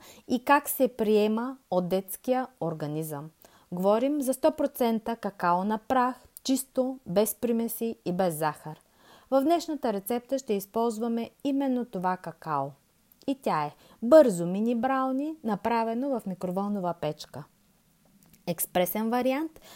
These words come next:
за сутрешна или следобедна закуска. Продуктите, които ще използваме, са за една порция и са следните. Една супена лъжица олио или разтопено масло. Едно яйце.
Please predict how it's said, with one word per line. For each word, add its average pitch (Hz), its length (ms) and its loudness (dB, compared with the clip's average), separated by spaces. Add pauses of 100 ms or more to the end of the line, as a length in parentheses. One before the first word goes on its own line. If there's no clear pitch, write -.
(180)
за 196 120 0
сутрешна 277 640 -2 (100)
или 185 180 0
следобедна 180 600 -2
закуска. 151 600 -10 (460)
Продуктите, 294 560 2
които 180 300 -8
ще - 180 -4
използваме, 254 800 0
са 208 180 -4
за 180 140 0
една 170 340 0
порция 262 580 0 (160)
и 190 80 -2
са 175 140 -2
следните. 156 720 -2 (400)
Една 302 240 2
супена 180 400 -4
лъжица 190 500 -4 (180)
олио 202 480 2 (100)
или 190 320 0
разтопено 196 600 -4
масло. 143 440 -6 (460)
Едно 226 320 2
яйце. 170 560 -2